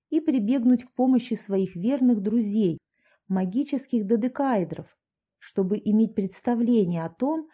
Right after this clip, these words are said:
что меня ожидает при встрече с бывшей однокурсницей. По правде сказать, я и сейчас не была уверена в том, что Ире грозит серьёзная опасность.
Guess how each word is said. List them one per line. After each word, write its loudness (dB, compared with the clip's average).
что 0
меня 4
ожидает -2
при -2
встрече -4
с -4
бывшей -4
однокурсницей. -8
По -4
правде 0
сказать, 0
я 2
и 0
сейчас -2
не -4
была 0
уверена 2
в -10
том, 0
что -2
Ире 4
грозит -2
серьёзная 0
опасность. -8